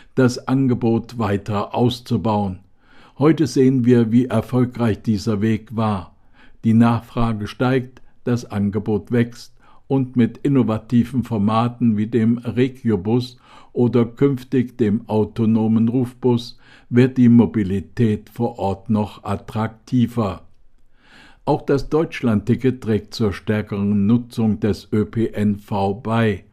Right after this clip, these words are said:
In Mecklenburg-Vorpommern profitieren unter anderem rund vierzigtausend Seniorinnen und Senioren sowie zwölftausend Auszubildende dank Landesmittel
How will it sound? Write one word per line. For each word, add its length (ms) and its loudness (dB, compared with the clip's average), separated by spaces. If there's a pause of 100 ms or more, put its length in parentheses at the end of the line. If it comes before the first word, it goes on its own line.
(640)
In 120 4
Mecklenburg-Vorpommern 1120 2
profitieren 680 0
unter 340 0
anderem 400 4
rund 340 0
vierzigtausend 1040 -2
Seniorinnen 800 2
und 220 -2
Senioren 920 2 (380)
sowie 480 4
zwölftausend 1120 -2
Auszubildende 1120 -2
dank 380 -6
Landesmittel 1000 0